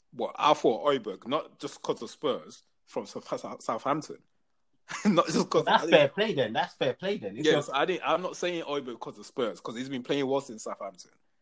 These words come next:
Speaker 1: Not like he didn't just get to Spurs and just start playing well. So, um, that's what I thought of him. So, um, so I said I thought of Højbjerg, but since Hamburg and Ender up, Henderson's played well too. So, uh, that's, yeah.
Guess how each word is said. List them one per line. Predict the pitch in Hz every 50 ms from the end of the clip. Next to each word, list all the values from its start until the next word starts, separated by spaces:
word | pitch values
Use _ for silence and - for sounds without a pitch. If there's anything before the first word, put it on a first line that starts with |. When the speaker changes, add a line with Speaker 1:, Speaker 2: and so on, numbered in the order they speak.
| _ _ _ _ _ _ _ -
Speaker 1:
Not | 117 117 127 127 110
like | 120 113 - - 139 127
he | - 135
didn't | 123 147 151 135
just | 139 131 -
get | - - -
to | - 131
Spurs | 120 - - - 131 123 117 107
and | 104 101
just | 101 - -
start | - - 101 92 -
playing | - 135 123 120 104 90
well. | 82 78 76 - - _ _ _ _ _ _ _ _
So, | - - 107 98 92 -
um, | 110 104 101 98 101
that's | 107 127 127 -
what | - 131 98
I | 101
thought | - - 120 107 95
of | -
him. | 143 131 113 82 80 - _ _ _ _ _ _ _ _ _ _ - - _ _
So, | - - 123 110 104 107
um, | 107 101 98 95 90 90 _ -
so | - 131
I | 110 120 131
said | - - 127 113 101 - - -
I | - 123 139
thought | - - 143 120 113
of | 107
Højbjerg, | 120 127 123 117 95 95 95 92 90 92 - - _ _ _
but | - - - - -
since | - - 156 139 -
Hamburg | 139 127 123 120 123 123 -
and | 123 131 117 - -
Ender | 123 135 131 120 104 90 90
up, | 95 95 92 - _ _ _ _ _ _ _ _ _ _ _ _ _ _ _ _ _ _ _ _ - -
Henderson's | 127 143 139 123 - - 107 90
played | - - 113 95 92 90
well | 98 98 90 90
too. | - - 107 92 80 76 - _ _ _ _ _ _ _ _ _ _
So, | - - 98 92 90 90
uh, | 87 85 - - - -
that's, | - 120 120 120 123 - -
yeah. | 117 110 107 98 87 87